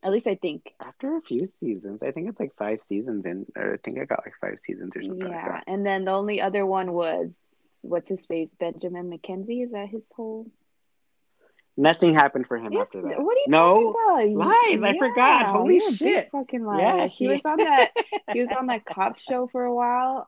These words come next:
Speaker 1: Not for a while. I don't think it was a real long one, but it was a good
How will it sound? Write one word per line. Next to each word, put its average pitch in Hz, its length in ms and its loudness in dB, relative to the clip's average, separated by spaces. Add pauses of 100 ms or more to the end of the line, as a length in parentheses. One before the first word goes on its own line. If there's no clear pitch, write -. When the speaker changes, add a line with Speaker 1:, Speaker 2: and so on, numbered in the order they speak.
Speaker 1:
Not 320 200 2
for 392 100 0
a 220 80 2
while. 156 260 2
I 170 80 2
don't 247 140 -4
think 247 160 -6
it 240 40 -2
was 202 120 -4
a 170 120 -2
real 170 380 -4
long 180 640 -8
one, 254 420 -10
but 175 160 -8
it 180 80 -6
was 233 160 -10
a 214 80 -4
good 165 400 -4